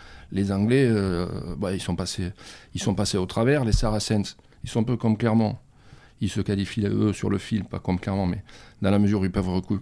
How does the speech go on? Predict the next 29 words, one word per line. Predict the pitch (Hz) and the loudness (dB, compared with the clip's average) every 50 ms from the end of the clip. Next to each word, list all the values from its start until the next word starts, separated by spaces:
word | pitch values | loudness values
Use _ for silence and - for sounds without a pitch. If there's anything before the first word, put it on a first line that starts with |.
| - | -4
récupérer | - 98 95 - - 92 104 95 92 | -6 -6 -4 -4 -4 -2 -2 0 0
des | 92 101 98 | 0 0 0
gens. | 95 123 143 147 160 - - _ - - - - - - - - - - - | 2 2 2 0 0 -4 -10 _ -20 -20 -20 -20 -20 -20 -20 -20 -20 -8 -2
Euh, | 90 92 92 92 92 92 90 92 87 - | 0 0 2 2 2 0 0 0 -2 -4
après, | 92 - - 147 143 | -4 0 2 2 2
les | 117 | 2
Français, | 87 - - 85 87 - 123 127 | 0 -2 -4 -6 -2 0 0 0
bon, | 107 101 101 82 | 2 0 0 -2
ben, | 82 - - 92 98 98 95 95 | -4 -6 -6 -8 -8 -8 -8 -8
je, | 90 - - - - - - - - - - - - - - - | -8 -8 -8 -8 -8 -10 -14 -20 -20 -20 -20 -20 -20 -20 -20 -16
c'est, | - - - - - - | -12 -10 -10 -8 -8 -8
c'est | 131 - 120 | -6 -4 -6
toujours, | 104 - 123 127 127 | -4 -2 0 0 0
ils | 113 | 0
sont | - - 98 | 0 -2 -2
toujours | 98 101 95 110 | -2 0 0 0
là, | 131 127 | 0 0
quoi. | 117 - 98 98 | -2 -2 -2 -2
Il | 98 98 | -2 -2
y | |
en | 92 95 | -2 -2
a | 92 | -4
toujours | 90 98 98 95 101 - | -4 -6 -6 -8 -8 -8
trois. | - - 101 101 113 120 | -6 -2 0 2 4 4
Bon, | 104 101 | 4 2
là, | 95 98 | 2 0
c'est | 101 - 90 | 0 -2 -4
quatre. | 87 - 101 110 113 117 - 110 98 | 0 2 2 2 2 2 0 -4 -4
C'est, | - - 92 90 | -4 -4 -4 -4